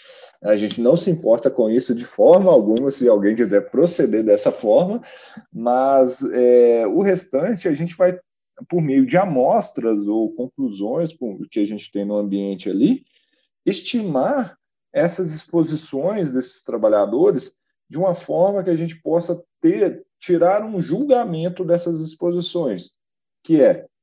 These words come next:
ou essas exposições são toleráveis ou não são toleráveis. E aquelas que não são toleráveis, a gente vai entrar com alguma medida de controle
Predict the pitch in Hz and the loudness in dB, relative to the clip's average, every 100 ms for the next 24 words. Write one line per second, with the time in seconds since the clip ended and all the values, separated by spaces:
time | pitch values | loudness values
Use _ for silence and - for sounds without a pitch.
0 | _ 175 226 247 165 151 139 135 139 123 | _ 0 4 4 2 -2 -6 -8 -6 -6
1 | - 107 90 90 107 101 - 117 127 143 | -8 -10 -8 -10 -14 -14 -4 0 2 2
2 | 143 127 147 151 240 285 - _ _ _ | 2 2 2 0 0 -2 -4 _ _ _
3 | _ _ _ _ - 196 202 196 180 202 | _ _ _ _ 0 2 2 -2 -4 -8
4 | 185 196 202 208 180 143 101 85 - _ | -6 -4 -2 2 4 2 0 -6 -12 _
5 | 180 180 180 131 120 120 - 151 156 220 | 0 0 2 0 0 -4 -12 -10 -4 -4
6 | 320 247 - 139 127 120 107 107 135 214 | -4 -8 -10 -10 -8 -8 -2 0 2 2
7 | 120 92 - 131 120 101 120 131 175 175 | 2 -2 -4 -4 -4 -6 -2 0 0 -4
8 | 117 143 190 165 127 120 151 170 113 165 | -4 -4 -4 -4 -6 -6 -8 -8 -6 -6
9 | 175 190 165 220 240 185 180 175 | -6 -6 -8 -10 -8 0 0 0